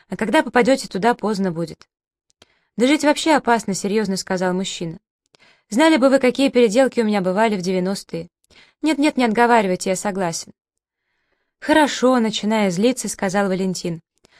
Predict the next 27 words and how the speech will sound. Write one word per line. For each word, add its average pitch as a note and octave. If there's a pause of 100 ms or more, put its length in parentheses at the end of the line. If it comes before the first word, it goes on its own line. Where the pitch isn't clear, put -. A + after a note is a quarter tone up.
(140)
«Согласие D4
выражено B3
в F#3+
явной G#3+
и F#3+
ясной F#3
форме. A#3 (400)
Вы C4
находитесь C4+
в G3
здравом F#3
уме G#3 (200)
и -
трезвой B3
памяти. E3+
Пройдёмте». F#3 (1040)
«Прямо A#3
сейчас?» — B3+
поразился G3+
Александр. F3+ (480)
«Господи, A3+
хоть A#3+
одно C4
место C4+
в G#3
Москве A3+
нашлось, A#3